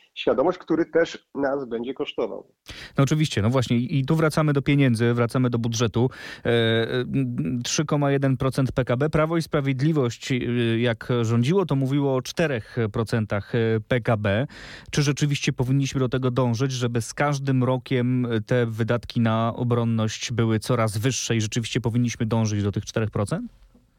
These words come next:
Speaker 1: E, panie redaktorze, tak jak mówiłem na początku, pamiętajmy,
Speaker 2: Mhm.
Speaker 1: że, e, e, budżet, e, resortu obrony narodowej jest częścią, e, e, budżetu, e, państwa. E, jeżeli, e, będzie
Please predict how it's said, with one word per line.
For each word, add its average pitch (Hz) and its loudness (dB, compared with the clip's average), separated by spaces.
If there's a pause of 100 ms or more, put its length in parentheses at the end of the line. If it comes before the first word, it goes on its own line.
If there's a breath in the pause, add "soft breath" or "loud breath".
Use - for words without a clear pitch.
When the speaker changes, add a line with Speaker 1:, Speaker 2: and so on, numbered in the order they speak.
(180)
Speaker 1:
E, 123 -4 (800)
panie 156 2
redaktorze, 151 0 (380)
tak 147 -2
jak 160 0
mówiłem 160 0
na 147 0
początku, 151 -4
pamiętajmy, 135 -2
Speaker 2:
Mhm. 131 -6
Speaker 1:
że, 120 -6
e, 123 -8
e, 113 -10
budżet, 123 -4
e, 120 -6
resortu 127 -2
obrony 123 -2
narodowej 123 0 (260)
jest 131 -4
częścią, 127 -2
e, 120 -10
e, 117 -10
budżetu, 120 -4
e, 117 -2
państwa. 143 -2 (500 soft breath)
E, 123 2
jeżeli, 147 -2
e, 131 -6
będzie 131 -2